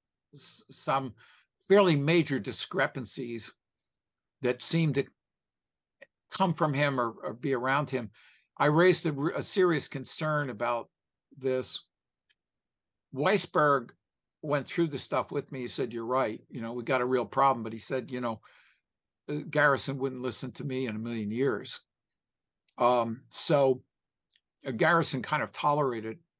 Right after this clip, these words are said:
Hal Weisberg, but th-, they're totally opposite personalities. And he said, "Vince is the only one who could get to him." So I called Vince and explained the stuff, and Vince said, "Holy shit."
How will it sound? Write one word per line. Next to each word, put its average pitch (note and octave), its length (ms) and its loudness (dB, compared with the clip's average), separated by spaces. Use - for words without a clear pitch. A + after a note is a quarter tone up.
Hal A#2+ 200 0
Weisberg, A#2+ 440 -6
but A#2 180 -4
th-, - 200 -6
they're A#2+ 340 -2
totally C#3+ 420 2
opposite B2 520 0
personalities. B2+ 680 -4
And C#3+ 360 0
he C#3+ 140 -2
said, B2+ 300 -2
"Vince E3 260 0
is C3 100 -4
the C3+ 140 -6
only C3 160 -4
one B2+ 220 -4
who A2+ 80 -6
could A#2 220 -8
get C3 240 -4
to B2 180 0
him." A2 140 -8
So D3+ 200 0
I D#3+ 80 6
called C#3 340 2
Vince D#3 320 0
and A#2 240 -8
explained D3+ 500 -4
the B2+ 60 -2
stuff, - 380 -4
and A2+ 120 -10
Vince C#3 280 -4
said, - 480 -4
"Holy D3 400 -2
shit." - 440 -4